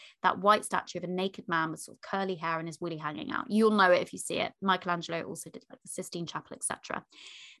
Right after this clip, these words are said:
Now, I share this story in my book, Love is Coming, in the Heal section. And it's around, the chapter is around how to let go of your romantic baggage.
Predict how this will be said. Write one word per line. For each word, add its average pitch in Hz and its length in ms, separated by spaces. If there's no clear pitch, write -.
Now, 214 160
I 294 260
share 277 500
this 180 200
story 214 680
in 220 180
my 214 160
book, 277 320
Love 202 220
is 190 100
Coming, 175 540
in 202 140
the 185 60
Heal 202 300
section. - 640
And 185 300
it's - 240
around, 175 360
the 185 60
chapter - 360
is 175 100
around 175 320
how 180 220
to - 160
let - 120
go 180 100
of - 100
your 95 100
romantic - 640
baggage. - 640